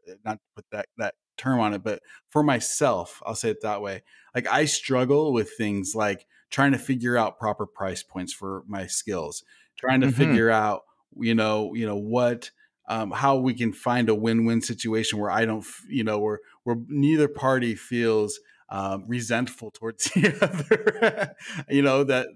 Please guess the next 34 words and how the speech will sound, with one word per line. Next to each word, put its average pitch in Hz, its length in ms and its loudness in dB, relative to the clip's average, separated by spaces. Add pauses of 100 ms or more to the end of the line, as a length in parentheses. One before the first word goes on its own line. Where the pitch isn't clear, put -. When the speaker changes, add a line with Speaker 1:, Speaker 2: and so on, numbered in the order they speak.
(120)
Speaker 1:
th-, 143 180 2
those 151 200 0
things 160 220 0
Speaker 2:
Yeah. 185 260 6
Speaker 1:
are, 131 100 2
are 120 220 4
vital 123 500 2
in, 117 460 -4
in 110 140 -4
having 120 360 2
any 117 260 2
kind 117 280 0
of - 80 -6
economic, 107 720 0
you 104 160 -6
know, 95 300 -2
um, 90 400 -6
relationship. 101 760 0 (440)
And, 104 440 2
and, 107 300 -2
and, 120 340 2
and, 113 180 -2 (260)
and 110 180 -4
sometimes 127 880 2 (260)
when 120 180 2
it's 113 160 0
not 143 440 2
cut - 240 -2
and 110 180 0
dry, 117 540 2 (400)
you 107 180 2
know, 104 320 2
of, 101 320 -2
of 101 320 -2